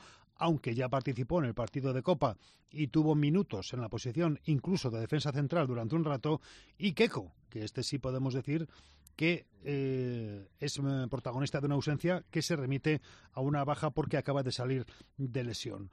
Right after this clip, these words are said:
En el Eibar, Mendilibar cita a Dimitrovic,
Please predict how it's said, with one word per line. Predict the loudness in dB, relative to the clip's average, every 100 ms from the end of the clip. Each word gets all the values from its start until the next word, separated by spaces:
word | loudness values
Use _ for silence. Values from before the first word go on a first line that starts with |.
| -18 -20 -6
En | 0
el | 4
Eibar, | 6 8 6 4
Mendilibar | 2 4 4 4 6 6 4 -2
cita | 0 2 4
a | 4
Dimitrovic, | 4 4 4 4 4 2 0